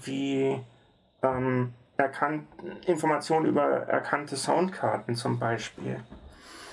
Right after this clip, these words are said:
Ähm, wenn man Soundprobleme hat, wird man im Ubuntu-Wiki sowas finden wie, ähm, dass man über einen Cat-Befehl, also eine Art Anzeigenbefehl,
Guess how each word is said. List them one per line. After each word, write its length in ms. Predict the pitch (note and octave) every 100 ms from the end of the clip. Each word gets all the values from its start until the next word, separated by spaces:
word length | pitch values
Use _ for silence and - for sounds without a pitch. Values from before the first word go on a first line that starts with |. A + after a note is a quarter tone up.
| - - _ _ _
Ähm, 300 | C#3+ C#3+ D3 D3+
wenn 100 | D3+
man 180 | D3+ D3+
Soundprobleme 720 | F3+ G#3+ - F3 E3+ F3 E3
hat, 140 | F3 -
wird 400 | - D3 D#3 -
man 380 | - C#3+ C#3+ D3 - _ _
im 260 | C#3+ C#3
Ubuntu-Wiki 720 | - D3+ D3+ C3+ B2+ F3+ F#3 F3+
sowas 360 | D#3+ D3+ C#3
finden 580 | - D3 D3 - C#3+ C3+ B2+
wie, 400 | C3+ C3+ C#3 C#3 - - - - - _ -
ähm, 540 | C#3+ C#3 C3+ C3+ C3 B2+ - - -
dass 280 | C#3 - -
man 240 | C3 B2+
über 260 | A#2 C3 A#2+
einen 220 | - A#2+
Cat-Befehl, 1000 | A#2+ F#3+ G3 - G3+ G3 G3 G3 G#3+ A#3 - _ - - - - -
also 180 | B2 B2
eine 140 | A#2+
Art 180 | A#2+ A#2
Anzeigenbefehl, 1120 | C3+ F#3 - E3 E3+ D#3+ D3+ - D3 D3 D3+